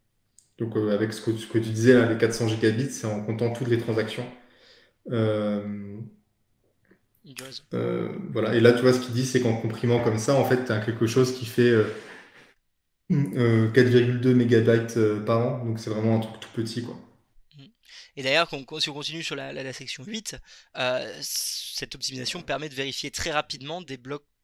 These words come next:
Speaker 2: longtemps dans le passé.
Speaker 1: Ouais.
Speaker 2: Parce que,
Speaker 1: Mm.
Speaker 2: enfin, qu'on comprenait bien que quand on parle de il y a douze ans, aujourd'hui, on est à soix-,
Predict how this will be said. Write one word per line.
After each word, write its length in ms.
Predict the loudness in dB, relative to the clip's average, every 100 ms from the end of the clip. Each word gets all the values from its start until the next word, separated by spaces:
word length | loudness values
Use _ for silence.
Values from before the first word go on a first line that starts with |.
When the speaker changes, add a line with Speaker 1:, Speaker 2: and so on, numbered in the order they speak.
| _ _ _ _ _ _ -14
Speaker 2:
longtemps 360 | -12 -10 -8
dans 80 | -8
le 40 |
passé. 280 | -6 -6 -6 -10 _ _ -20 _ _ _ _ _ -14
Speaker 1:
Ouais. 80 | -14 -14 -12 -12 -12 -10
Speaker 2:
Parce 160 | -6
que, 220 | -4 -4
Speaker 1:
Mm. 20 | -6
Speaker 2:
enfin, 240 | -8 -10 -12
qu'on 220 | -14 -12
comprenait 280 | -12 -8 -8
bien 200 | -6 -8
que 140 | -8
quand 180 | -16 -14
on 100 | -14
parle 300 | -8 -8 -8 -14
de 360 | -16 -14 -12 -14
il 100 | -14
y 40 |
a 40 | -16 _ -20
douze 200 | -12 -8
ans, 300 | -6 -8 -10
aujourd'hui, 560 | -14 -16 -16 -14 -14 -16
on 200 | -18 -16
est 160 | -16
à 140 | -14 -8
soix-, 400 | -6 -6 -6